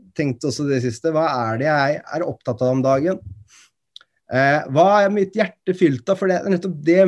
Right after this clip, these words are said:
munnen min taler, det er det livsstilen min taler, det hjertet mitt er fylt av. Eh, taler vår munn på vegne av vårt gamle eller nye identitet?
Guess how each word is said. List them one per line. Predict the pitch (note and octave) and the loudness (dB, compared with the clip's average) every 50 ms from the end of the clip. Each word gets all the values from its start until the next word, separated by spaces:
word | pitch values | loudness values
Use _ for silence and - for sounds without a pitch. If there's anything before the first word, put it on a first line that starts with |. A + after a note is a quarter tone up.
| F3 | 4
munnen | E3 D3 C#3+ C#3+ C#3+ D3+ D#3 | 2 2 0 0 0 -2 -2
min | D3+ D3 - | -4 0 0
taler, | G3 F3 D3+ C#3 C#3+ D#3 E3 | 2 2 4 2 2 2 2
det | E3 | 2
er | D#3+ C#3 | 2 2
det | C#3+ D3+ E3 E3+ D#3+ C3 | 2 2 2 2 0 -2
livsstilen | A#2 - - - - D3+ C3 A#2+ B2 B2+ | -4 -6 -12 -10 -4 -4 0 0 0 0
min | C3 B2+ B2 A#2+ | 0 0 -2 0
taler, | C#3+ C3 B2+ B2+ D3 F#3+ G3 - _ _ - - - _ _ - | 2 2 4 4 4 2 2 0 _ _ -20 -20 -20 _ _ -2
det | C#3+ D#3 | 2 2
hjertet | D#3+ D3+ - _ _ _ A2 A2+ | 2 0 -2 _ _ _ -4 -4
mitt | A#2 B2 - | -4 -4 -4
er | C3 A#2+ | -6 -4
fylt | - C3+ A2 G#2+ G#2 - - C3 | -4 -4 -4 -4 -6 -6 -6 -6
av. | B2+ B2+ - _ _ _ _ _ _ _ _ _ _ _ _ - - - - _ _ - _ _ _ _ _ _ _ _ _ _ _ _ - | -6 -6 -8 _ _ _ _ _ _ _ _ _ _ _ _ -20 -20 -20 -20 _ _ -20 _ _ _ _ _ _ _ _ _ _ _ _ -2
Eh, | G#2+ A2+ A#2+ B2 B2 - - - - _ _ _ _ - _ _ _ _ _ _ _ _ - | 0 2 4 2 2 0 -4 -10 -18 _ _ _ _ -20 _ _ _ _ _ _ _ _ 2
taler | G3+ F#3+ D#3+ D3 D#3+ E3+ | 4 4 6 6 6 4
vår | E3 D#3+ | 4 4
munn | D#3 D#3+ F3+ F3 | 4 2 0 0
på | F3+ E3 | 0 2
vegne | E3+ E3+ D3+ B2+ A#2+ C3+ C#3+ D3 | 2 4 4 2 2 2 2 2
av | C#3+ C#3 | 2 2
vårt | C3+ B2+ - - | -2 -4 -4 -10
gamle | - C#3+ C3+ E3 D#3+ C#3+ B2 A2 A#2 D3 E3+ | -10 -2 0 0 2 2 0 -2 0 0 0
eller | F3 F3+ | 0 0
nye | E3 E3 E3 D3 B2+ A#2+ G#2+ | 0 2 2 2 0 0 -2
identitet? | B2+ B2+ A#2 A#2 C#3 A2+ - A#2+ C3+ C#3 - - - - | -2 -4 -4 -6 -8 -6 -6 -6 -6 -6 -10 -16 -18 -18